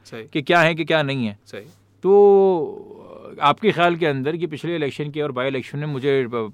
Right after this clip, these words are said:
Speaker 2: नहीं ऑफर से पार्टी टिकट से हुई, या अलाइनमेंट्स ऑफर हुई, या
Speaker 1: वो तो
Speaker 2: एडजस्टमेंट
Speaker 1: बिल्कुल
Speaker 2: ऑफर
Speaker 1: हुई
Speaker 2: हुई?
Speaker 1: होंगी, वो तो बिल्कुल हुई होंगी।
Speaker 2: आपके ख्याल में मैंने क्यों इनकार किया? मुझे किसी चीज़ की जल्दी नहीं है भाई।
Speaker 1: हम्म।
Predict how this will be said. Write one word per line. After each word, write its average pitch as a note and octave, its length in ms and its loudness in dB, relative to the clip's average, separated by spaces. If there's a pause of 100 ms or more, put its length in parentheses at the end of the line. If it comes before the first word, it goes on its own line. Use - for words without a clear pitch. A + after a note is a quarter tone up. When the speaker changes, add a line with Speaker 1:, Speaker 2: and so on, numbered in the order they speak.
Speaker 2:
नहीं B2+ 220 -2
ऑफर G#3 260 0
से D#3+ 180 -10
पार्टी D3+ 300 -4
टिकट C#3+ 280 -10
से E3 120 -10
हुई, C3+ 320 -10
या C3+ 120 -2
अलाइनमेंट्स B2+ 420 -4
ऑफर C3+ 220 -4
हुई, C3+ 140 -8
या C#3 80 -2
Speaker 1:
वो A#2 60 -6
तो B2 40 -2
Speaker 2:
एडजस्टमेंट B2 220 -4
Speaker 1:
बिल्कुल D3 180 -4
Speaker 2:
ऑफर C3 80 -6
Speaker 1:
हुई - 0 -
Speaker 2:
हुई? A2+ 60 -8
Speaker 1:
होंगी, B2 140 -10
वो G#3+ 100 -16
तो G#3+ 80 -16
बिल्कुल F#3+ 280 -20
हुई B2 40 -18
होंगी। G#2+ 260 -16
Speaker 2:
आपके D#3 180 -6
ख्याल D3+ 220 -2
में E3+ 60 -4
मैंने F3 220 -6
क्यों A#3+ 220 -4
इनकार A2 280 -4
किया? A2 240 -20 (680)
मुझे C3 180 -10
किसी F#3+ 180 -8
चीज़ F3+ 200 -8
की - 60 -10
जल्दी A#2+ 280 -6
नहीं A#2+ 120 -6
है A#2 60 -4
भाई। G#2+ 260 -10 (180)
Speaker 1:
हम्म। C3 280 -16